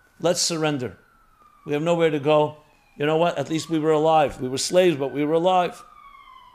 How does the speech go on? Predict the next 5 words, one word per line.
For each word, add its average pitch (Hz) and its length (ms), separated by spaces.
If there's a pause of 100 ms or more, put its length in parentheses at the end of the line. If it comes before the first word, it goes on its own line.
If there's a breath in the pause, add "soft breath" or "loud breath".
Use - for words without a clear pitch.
(460)
So - 120
let's 175 240
subject 160 600
ourselves 160 420
back 160 400